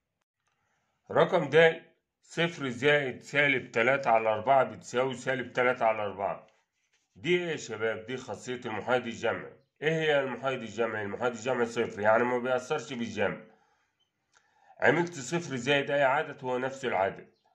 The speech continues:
بس لو العدد سالب اكتبه سالب، لو العدد موجب اكتبه موجب.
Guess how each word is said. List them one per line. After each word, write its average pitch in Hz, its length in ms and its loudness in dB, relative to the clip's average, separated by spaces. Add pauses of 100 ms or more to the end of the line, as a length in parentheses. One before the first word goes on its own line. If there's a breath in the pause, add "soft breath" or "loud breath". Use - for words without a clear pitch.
(1000)
بس 101 280 -10
لو 104 160 0
العدد 113 380 0
سالب 139 340 -6
اكتبه 127 320 -8
سالب، 117 400 0
لو 104 140 -4
العدد 117 400 0
موجب 139 320 -4
اكتبه 135 320 -6
موجب. 110 460 -2